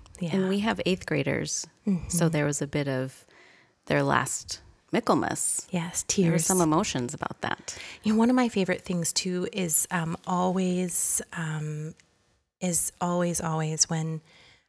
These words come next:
Speaker 1: I believe it's maybe sixth, seventh, and eighth, or maybe it's just seventh and eighth, sing, "Lift Up Thine Eyes." And you can hear the, the, the lower
Speaker 2: Mm-hmm.
Speaker 1: voices.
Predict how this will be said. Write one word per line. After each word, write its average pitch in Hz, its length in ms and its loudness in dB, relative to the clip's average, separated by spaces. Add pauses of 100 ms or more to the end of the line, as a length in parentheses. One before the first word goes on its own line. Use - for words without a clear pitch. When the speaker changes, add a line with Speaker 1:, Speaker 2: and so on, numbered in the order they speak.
(160)
Speaker 1:
I 185 80 0
believe 196 360 0
it's - 600 0
maybe 208 340 0
sixth, - 280 -2
seventh, 330 240 -4
and 302 80 -2
eighth, 294 160 -4
or 254 80 2
maybe 190 260 2
it's 180 140 -2
just 185 200 0
seventh 170 300 -2
and 165 100 -2
eighth, - 340 -4
sing, 156 640 -2 (560)
"Lift 175 320 -2
Up 175 160 -2
Thine 156 260 -4
Eyes." 151 460 -8 (460)
And 175 120 4
you 160 60 2
can 170 160 0
hear 175 480 4
the, 147 400 -2 (140)
the, 156 340 -4 (1080)
the 170 100 2
lower 151 640 -2 (380)
Speaker 2:
Mm-hmm. 180 240 -2
Speaker 1:
voices. 160 720 0